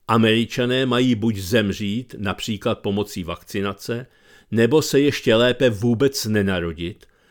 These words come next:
aby poté byli nahrazeni poslušnými otroky migranty přes do kořán otevřené hranice. A miminka, která se navzdory všemu přece jen narodí,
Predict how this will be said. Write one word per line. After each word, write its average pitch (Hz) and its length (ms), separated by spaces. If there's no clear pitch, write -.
aby 107 240
poté 120 460
byli 101 260
nahrazeni 120 720
poslušnými 123 920
otroky 117 520
migranty 104 800
přes 90 300
do 92 220
kořán 120 540
otevřené 104 640
hranice. 101 600
A 95 160
miminka, 135 800
která 113 340
se 113 200
navzdory 120 540
všemu 127 280
přece 120 420
jen 101 140
narodí, 113 640